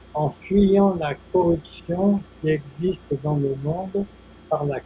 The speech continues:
convoi-, la, par la convoitise. Et verset cinq,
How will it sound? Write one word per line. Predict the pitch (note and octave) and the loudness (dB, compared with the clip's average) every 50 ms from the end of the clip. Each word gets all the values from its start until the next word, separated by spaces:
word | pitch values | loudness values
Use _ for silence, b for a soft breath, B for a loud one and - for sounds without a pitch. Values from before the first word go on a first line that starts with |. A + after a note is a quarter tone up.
| - - - | -8 4 6
convoi-, | G3+ F#3+ E3+ E3 D#3+ D3+ - - - - - - C#3 | 6 6 6 4 2 2 0 -4 -12 -20 -18 -12 -10
la, | C3+ C3 - - | -10 -10 -10 -4
par | - D#3+ C#3 C#3 | -4 -2 -2 -2
la | C#3 C3 B2 - - | -4 -6 -6 -8 -4
convoitise. | F#3 F#3 F3+ D#3+ E3 C#3+ - - - D#3 F3+ G3+ G3+ G3+ G#3+ G#3 - - - - - - - - - - - - - - - - - - - - - D3+ | -4 -4 0 2 0 0 0 -2 -8 -8 -4 -2 -2 -2 -2 -4 -6 -12 -20 -20 -20 -20 -20 -20 -20 -20 -20 -20 -20 -20 -20 -20 -20 -20 -20 -10 -2 -2
Et | D#3 | 0
verset | D3+ D#3+ F3+ E3 - - - D3+ | 2 2 0 0 0 -2 -4 -4
cinq, | D3 - - F3 F#3+ G#3 G#3 G3+ | -4 -4 -6 -2 0 0 0 0